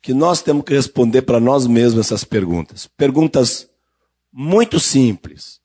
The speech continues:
que necessitam de respostas bem simples, destituídas de qualquer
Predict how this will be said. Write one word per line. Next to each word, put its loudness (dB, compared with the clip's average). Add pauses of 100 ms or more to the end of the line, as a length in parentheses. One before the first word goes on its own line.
(920)
que 0
necessitam 2
de 2
respostas -2 (1120)
bem -2
simples, -6
destituídas 0
de -8
qualquer -2